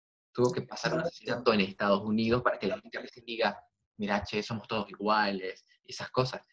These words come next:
Speaker 1: siendo que en nuestro país el racismo está todo el tiempo.
Speaker 2: Claro,
Speaker 1: Entonces,
Speaker 2: exacto.
Speaker 1: ¿por qué la gente habla de eso?
Speaker 2: Claro, ahí, ahí está, eh, eso, o sea, es lo mismo pasa,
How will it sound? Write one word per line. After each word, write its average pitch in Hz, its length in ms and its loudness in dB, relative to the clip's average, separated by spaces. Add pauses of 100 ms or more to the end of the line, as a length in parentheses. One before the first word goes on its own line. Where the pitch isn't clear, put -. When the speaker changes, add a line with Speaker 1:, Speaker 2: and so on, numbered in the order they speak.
(120)
Speaker 1:
siendo 123 220 -2
que 120 60 -2
en 107 60 0
nuestro 101 240 -6
país 113 220 -2
el 120 60 -4
racismo 107 320 -6
está 107 120 -4
todo 117 120 0
el 113 80 -4
tiempo. 123 340 -2 (440)
Speaker 2:
Claro, 175 240 12
Speaker 1:
Entonces, 170 300 10
Speaker 2:
exacto. - 380 -4
Speaker 1:
¿por 107 100 -4
qué 135 80 2
la 131 80 4
gente 107 480 0 (680)
habla 104 200 4
de 107 80 6
eso? 139 200 -2 (260)
Speaker 2:
Claro, 180 320 6
ahí, 175 160 10
ahí 196 280 8
está, 196 440 6
eh, 170 220 2
eso, 190 320 6
o 156 40 8
sea, 170 160 8
es 175 140 6
lo 180 120 6
mismo 185 340 8
pasa, 170 440 8